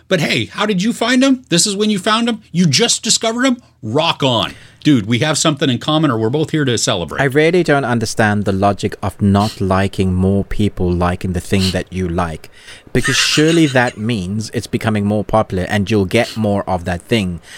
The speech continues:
Speaker 2: because that generally means more productivity, more marketing, more money, means more series or shirts or music, whatever it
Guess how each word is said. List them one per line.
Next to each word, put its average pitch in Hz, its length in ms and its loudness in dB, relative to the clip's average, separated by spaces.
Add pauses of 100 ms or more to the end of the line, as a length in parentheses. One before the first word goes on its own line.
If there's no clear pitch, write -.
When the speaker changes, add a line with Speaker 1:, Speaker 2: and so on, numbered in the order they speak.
(140)
Speaker 2:
because 113 200 2
that 117 180 0
generally 127 460 0
means 98 320 -2
more 101 460 2 (800)
productivity, 120 1000 -2
more 104 280 0
marketing, 110 720 2
more 92 220 0
money, 113 540 0 (300)
means 104 280 0
more 104 220 0
series 135 600 4
or 95 80 -2
shirts 135 480 2
or 101 60 2
music, 123 440 -2
whatever 170 360 2
it 135 120 0